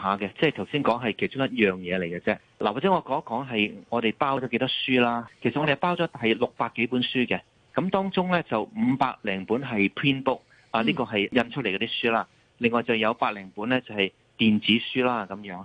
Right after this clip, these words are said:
Speaker 1: 咁同學仔佢係睇完書之後去平台，啊，就挑戰噉樣吓。其實佢每答一條問題呢，佢答錯呢，係可以答多次嘅，因為我哋唔想好似考試噉吖嘛，測驗考試就會係一次定生死。噉但係喺我平台上面答問題呢，其實係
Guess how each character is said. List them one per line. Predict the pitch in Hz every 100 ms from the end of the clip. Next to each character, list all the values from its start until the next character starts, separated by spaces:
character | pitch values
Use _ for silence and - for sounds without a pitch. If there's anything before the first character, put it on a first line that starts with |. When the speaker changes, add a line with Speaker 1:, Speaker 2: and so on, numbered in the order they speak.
| - -
Speaker 1:
咁 | 214
同 | 156 117
學 | 123
仔 | 160
佢 | 135 123
係 | 117 110 104
睇 | 117 151
完 | 110
書 | - 143
之 | 143
後 | 120 98
去 | 110
平 | - 90
台， | 95 87 _
啊， | 156 98
就 | - 101 95
挑 | - 147
戰 | 131 120 101 92
噉 | 98
樣 | 98 92 95
吓。 | 85 - - - -
其 | 123
實 | 147
佢 | 143 160
每 | 135
答 | 147 147 139 _ -
一 |
條 | 185 113
問 | 101
題 | 104 104
呢， | 139
佢 | 127
答 | 113 110
錯 | - 123 113
呢， | 131 98 - - -
係 | - 123
可 | 165
以 |
答 | 165 120
多 | 131
次 | - -
嘅， | 92 87 - _
因 | 202
為 | 170
我 |
哋 | 131
唔 | 98 95 -
想 | 113
好 | 147
似 | 139
考 | 110 92 120
試 | - 104
噉 | 98
吖 | 110
嘛， | 101 - -
測 | - 202
驗 | 117 107
考 | 113 139
試 | 117
就 | 110
會 | 110
係 | 113
一 | 127 -
次 | 120
定 | - 95 -
生 | 120 113
死。 | -
噉 | 90 - - - -
但 | 185
係 | 151 120 151
喺 |
我 | 147
平 | - 92
台 | 95
上 | 104
面 | 107
答 | 110 104
問 | 104
題 | 95 92
呢， | 120 - _
其 | 113
實 |
係 | -